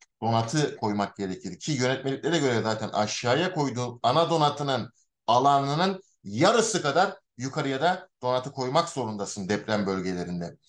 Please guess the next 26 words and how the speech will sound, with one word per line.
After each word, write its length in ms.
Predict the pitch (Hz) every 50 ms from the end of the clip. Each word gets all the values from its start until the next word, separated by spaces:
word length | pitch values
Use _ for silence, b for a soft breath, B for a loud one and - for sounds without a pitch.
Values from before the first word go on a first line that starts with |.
| b b
Üçüncü, 360 | 131 147 - 151 143 139 135
dördüncü 320 | 135 131 123 123 120 117 113
deprem 340 | 117 117 117 - 110 107
bölgelerinde 520 | 101 98 98 90 95 98 101 107 120 147 151
çok 180 | - 127 101
sıkıntı 360 | - - - - 113 104 - 110
yok 240 | 139 165 - - B B B _
ama 360 | - 107 107 127 151 165 165 B B B B -
özellikle 400 | 117 107 117 120 117 107 110 95
birinci, 300 | 117 110 110 107 107 107
ikinci 280 | 98 - 117 110 113
deprem 300 | 110 104 - - 101 90
bölgelerinde. 640 | 87 90 85 80 87 85 80 78 85 82 69 67 - _ B B B B B -
E, 180 | 92 95 98
zaten 260 | 98 123 127 123 127 127
hesap, 500 | 123 120 117 135 127 127 127 - _ -
deprem 260 | 123 110 113 143 143
hesabı 300 | 123 117 120 110 104 113
yattığında 460 | 113 120 113 113 - - 113 135 180
hesapta 500 | 151 120 113 - 123 113 - - 131 123
da 100 | 120 104
o 80 | 90 -
sana, 320 | - - 120 156 180 180 180 B B B B _ _ _ _ _
e, 400 | 120 113 110 110 107 104 104 104
gösterir. 680 | 101 82 117 120 117 - - 120 95 82 - - - _ _ _ _ _ _ B B B B B B B B B B B B B _ -
E, 380 | - 113 113 110 107 107 107 104